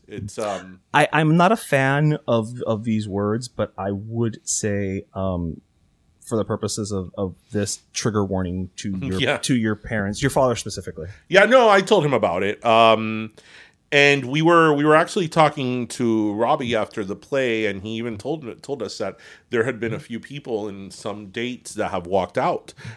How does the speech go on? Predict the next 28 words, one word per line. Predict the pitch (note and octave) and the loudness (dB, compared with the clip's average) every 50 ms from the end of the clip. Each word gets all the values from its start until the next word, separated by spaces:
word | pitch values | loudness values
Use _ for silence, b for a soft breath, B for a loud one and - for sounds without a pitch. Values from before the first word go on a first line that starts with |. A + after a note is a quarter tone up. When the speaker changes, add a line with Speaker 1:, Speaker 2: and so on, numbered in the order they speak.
| B - | B -8
Speaker 1:
because | A2 G2 F#2 A#2 G2+ F#2+ - | -6 -2 0 0 0 0 0
Speaker 2:
Yeah. | A#2+ | -2
Speaker 1:
they | G#2+ G#2+ | -2 -2
lived | F#2 G2 B2 C3+ C3+ B2+ B2 | 0 2 2 2 2 0 -4
through | - - - G#2 G#2 | -10 -8 -6 -4 -2
the | G2+ G2 | -2 -2
revolution. | G2 F#2 F2+ G2 G#2+ C3 E3 E3 - - F#2 F2 F2+ | -2 -2 -2 -4 -4 -6 -6 -8 -8 -8 -8 -8 -8
So | - - A2 | -8 -6 -6
this | G2 G2 G2 - - | -6 -6 -8 -10 -10
was | G#2 | -12
very | F2+ F#2 G2+ G2+ G2+ G2+ | -8 -6 -4 -4 -4 -6
triggering | G2 - - A#2 A2 A2 G#2+ G2 F2+ F#2 F2 | -8 -10 -10 -10 -8 -8 -10 -12 -12 -12 -14
to | - - | -14 -12
them. | F2 E2+ D#2 E2+ - B B B B B B B | -12 -12 -12 -14 -18 B B B B B B B
Um, | - A2+ A2+ A2+ A2+ A2+ A2+ A2 A2+ A2+ A2+ - - | 4 6 8 8 8 6 4 0 -6 -8 -10 -12 -10
so | - - C#3+ B2 A#2+ A#2 A#2 A#2+ | -2 4 6 6 6 6 4 2
it, | E2 A2+ B2 A2+ - | 0 -2 -4 -4 -4
it, | A2 A#2+ A#2 A#2+ | -6 -8 -6 -6
it's | B2 A#2+ - | -8 -8 -8
very | - G2 C3 C#3+ D3 C3+ C3+ | -6 -2 0 0 0 0 -2
intense. | B2 G#2 - A#2+ G#2+ G#2+ - | -4 -6 -6 -6 -6 -6 -4
But, | - C3+ C3 - B B B B B | -4 -6 -6 -6 B B B B B
you | B F#3 F#3+ | B 4 6
know, | G3 F#3+ | 6 6
a-, | - F3 F#3 - | 6 4 4 4
aside | - F3+ E3+ - G#3+ G3+ A3+ C4 B3+ - | 4 2 4 6 6 6 6 4 2 0
from, | - A#3+ G#3+ F3+ D#3+ D3 C#3 C3 C3+ B2+ - - _ _ _ - | 2 4 4 6 6 4 2 -2 -6 -8 -10 -14 _ _ _ -20
from | - - - C3+ B2+ B2 B2 A#2+ - | -8 0 4 4 4 4 2 -2 -6